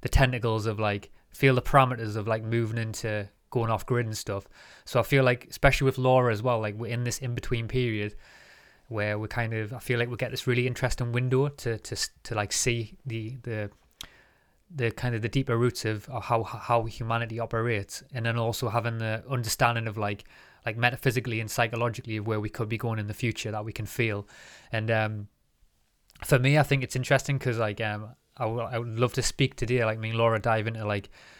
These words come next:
in regards to that, speak about, like, the spiritual and the physical and the, the metaphysical, like,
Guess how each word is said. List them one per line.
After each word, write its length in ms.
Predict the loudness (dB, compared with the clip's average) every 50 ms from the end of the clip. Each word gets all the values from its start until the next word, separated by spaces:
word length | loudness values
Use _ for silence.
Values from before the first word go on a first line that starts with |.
| -20 -10 -6
in 80 | -2 -2
regards 380 | 0 4 8 8 8 8 6
to 60 | 2 -2
that, 140 | -2 -2
speak 240 | -4 -6 -6 -6 -4
about, 200 | 0 0 0 0
like, 140 | -2 -4 -6
the 60 | -6
spiritual 720 | -6 -4 0 0 2 2 0 -2 -6 -4 -4 -4 -4 -4 -6
and 160 | -6 -6 -8
the 40 | -4
physical 600 | -4 -4 -2 -2 -4 -6 -4 -4 -4 -4 -6 -8 -10
and 160 | -10 -8 -6
the, 140 | -6 -6 -6
the 100 | -6 -4
metaphysical, 640 | -2 -2 -2 -2 -4 -4 -4 -4 -4 -4 -4 -4 -4
like, 280 | -2 -2 -4 -4 -4